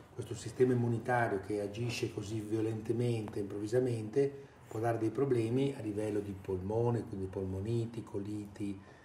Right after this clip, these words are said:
ci sono dei problemi anche cerebrali, ci sono dei problemi, insomma, problemi, eh, del cuore che possono dare de-, de-, de-, effetti collaterali anche mortali.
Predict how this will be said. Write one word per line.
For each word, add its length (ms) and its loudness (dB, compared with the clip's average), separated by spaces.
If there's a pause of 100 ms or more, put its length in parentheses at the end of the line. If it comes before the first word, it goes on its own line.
(260)
ci 100 -16
sono 120 -2
dei 80 -4
problemi 300 -2
anche 160 -6
cerebrali, 680 -4
ci 80 -8
sono 120 -6
dei 20 -6
problemi, 260 -4
insomma, 240 -8 (260)
problemi, 500 0 (340)
eh, 220 -4
del 180 -2
cuore 800 0 (320)
che 100 -20
possono 320 -2
dare 440 0
de-, 220 -4
de-, 220 -2
de-, 320 0
effetti 240 -4
collaterali 360 0
anche 200 -6
mortali. 600 0